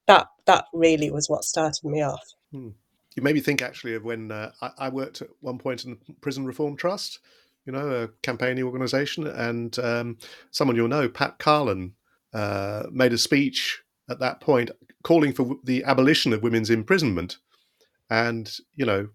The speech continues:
Speaker 2: given what you've just said about kinder eggs and so on, it just seems so
Speaker 1: Mm.
Speaker 2: absurd that so many women are in for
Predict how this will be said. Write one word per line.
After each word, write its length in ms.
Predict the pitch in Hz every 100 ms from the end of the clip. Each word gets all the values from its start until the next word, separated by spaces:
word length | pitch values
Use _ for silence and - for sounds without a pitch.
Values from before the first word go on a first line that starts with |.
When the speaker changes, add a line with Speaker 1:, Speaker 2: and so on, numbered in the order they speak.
| _ _ _ - 113 -
Speaker 2:
given 220 | 151 131
what 140 | 120 127
you've 80 |
just 180 | 107 117
said 140 | 139 117
about 320 | 110 117 -
kinder 280 | 135 120 101
eggs 240 | 92 87
and 100 | 101
so 200 | - 107
on, 100 | 95
it 260 | 107 123 123
just 200 | 117 -
seems 200 | 131 -
so 120 | 123
Speaker 1:
Mm. 40 |
Speaker 2:
absurd 500 | 117 139 180 156 98
that 160 | 104 113
so 160 | - 110
many 180 | 110
women 240 | 107 113 104
are 120 | 101
in 180 | 101 98
for 240 | 107 101